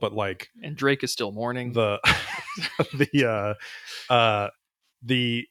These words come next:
Speaker 1: the level of guilt, uh, that, that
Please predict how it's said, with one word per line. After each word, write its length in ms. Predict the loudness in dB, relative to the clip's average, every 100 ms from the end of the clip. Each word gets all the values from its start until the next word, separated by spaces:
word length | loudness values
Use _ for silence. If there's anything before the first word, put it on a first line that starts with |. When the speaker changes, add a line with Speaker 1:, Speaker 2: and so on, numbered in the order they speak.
| 0
Speaker 1:
the 140 | 2
level 360 | 6 4 6 4
of 180 | 4
guilt, 480 | 4 4 4 -4 -12 -12 _ _ _ _ -2
uh, 460 | 2 2 2 0 -2 _ 0
that, 260 | 2 4 0 _
that 160 | -2 -2